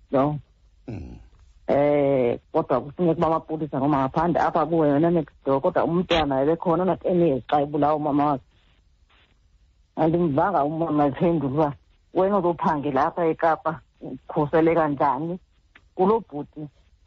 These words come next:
Speaker 1: ufuneka uhambe ngaye naye ekhothi. <clears throat> Andimvanga, ngoba kaloku lo mama samva thina ekhala phaa ngo-ten ebusuku.
Speaker 2: Ya.
Speaker 1: Ekuseni amapolisa sekuthiwa uswelekile ekuseni.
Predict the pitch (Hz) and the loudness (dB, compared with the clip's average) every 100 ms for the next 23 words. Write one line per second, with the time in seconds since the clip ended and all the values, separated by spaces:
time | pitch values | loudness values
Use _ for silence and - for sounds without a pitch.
0 | - 147 147 175 160 160 147 135 120 131 | -10 -10 -4 0 2 2 0 -2 -4 -2
1 | 151 147 135 131 160 151 - - _ _ | 0 2 2 2 0 0 -6 -20 _ _
2 | _ _ _ _ _ - - 98 - - | _ _ _ _ _ -20 -16 -16 -16 -4
3 | 240 - 285 247 202 - _ _ - 143 | -2 2 2 2 0 -6 _ _ -4 -2
4 | 147 151 131 131 135 160 135 135 160 165 | 2 2 2 0 0 -2 -2 0 2 0
5 | 151 135 170 160 151 165 170 151 123 117 | -2 -2 0 0 0 2 2 2 2 -2
6 | - 151 127 135 - 160 147 143 - _ | 0 0 2 0 0 0 0 -4 -14 _
7 | _ _ _ _ - 165 151 151 156 151 | _ _ _ _ -4 -2 2 0 0 0
8 | 151 151 _ 147 135 - _ _ _ _ | 0 -2 _ -6 -6 -12 _ _ _ _
9 | _ _ _ _ _ _ _ - - - | _ _ _ _ _ _ _ -20 -20 -20
10 | - - 190 - 196 180 175 185 - 160 | -4 0 0 0 2 2 2 0 0 0
11 | 165 180 175 170 170 180 180 185 151 160 | 0 -2 0 0 0 0 0 2 0 -2
12 | - 185 175 165 | -2 0 2 0